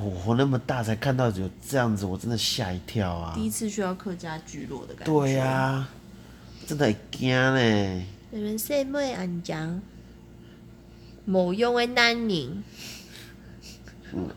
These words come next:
Speaker 1: 男妖吃饭。
Speaker 2: <laughs> 买肚鸡的。
Speaker 1: 买肚鸡的是什么啊？
Speaker 2: 我肚子饿。
Speaker 1: <laughs> 为什么你会说？
Speaker 2: 没吃饭吗？
Speaker 1: 我怀疑，怀疑你很久了啊，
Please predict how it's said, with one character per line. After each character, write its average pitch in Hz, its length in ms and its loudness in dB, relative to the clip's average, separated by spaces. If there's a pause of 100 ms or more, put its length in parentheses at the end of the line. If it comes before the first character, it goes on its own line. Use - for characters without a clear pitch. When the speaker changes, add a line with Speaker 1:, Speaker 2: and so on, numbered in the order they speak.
(140)
Speaker 1:
男 90 340 -2
妖 101 320 2 (240)
吃 - 380 -8
饭。 85 420 -2 (920)
Speaker 2:
<laughs> - 840 -18
买 185 200 -6
肚 170 320 -8
鸡 202 240 -6
的。 202 40 -6 (760)
Speaker 1:
买 92 80 -8
肚 87 160 -8
鸡 92 200 -6
的 90 80 0
是 92 140 -8
什 92 100 -4
么 - 120 -8
啊？ - 160 -10 (180)
Speaker 2:
我 214 180 -4
肚 190 140 -6
子 - 260 -10
饿。 131 240 -6 (220)
Speaker 1:
<laughs> 135 80 4 (1080)
为 98 40 -4
什 92 140 -2
么 85 80 -4
你 82 60 -2
会 80 100 -2
说？ 73 340 -4 (920)
Speaker 2:
没 214 320 0 (180)
吃 277 100 4 (140)
饭 - 180 0
吗？ 185 140 -10
Speaker 1:
我 110 220 -8 (340)
怀 92 100 0
疑， - 20 -2
怀 - 0 -
疑 92 60 -2
你 92 140 -4
很 90 100 -6 (140)
久 - 200 -6
了 - 340 -12
啊， - 100 -14